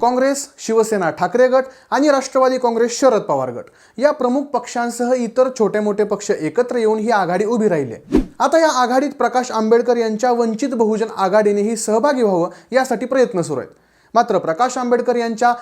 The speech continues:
"कधी हो, कधी नाही" या भूमिकेमुळं वंचितच्या मनात नेमकं चाललंय काय, वंचितच्या प्रवेशाचं घोडं नेमकं अडलंय कुठं,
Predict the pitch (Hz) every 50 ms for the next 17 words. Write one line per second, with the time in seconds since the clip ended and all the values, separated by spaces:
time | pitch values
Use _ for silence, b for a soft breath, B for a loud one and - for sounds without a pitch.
0 | B B - 254 262 277 294 262 214 254 254 254 262 247 226 240 233 233 233 220
1 | 208 202 196 208 208 190 170 175 185 220 226 247 226 202 175 170 185 185 B B
2 | B 214 240 247 240 - 294 285 285 - 294 269 247 240 233 240 233 240 240 233
3 | 226 214 208 - 220 - 170 160 180 226 254 254 247 240 220 226 220 220 b b
4 | b b b b b b 208 262 285 285 285 320 311 320 311 285 - 240 233 247
5 | 247 247 262 247 254 262 233 226 254 262 262 262 262 254 247 277 262 269 285 294
6 | 294 277 247 220 - 185 185 175 147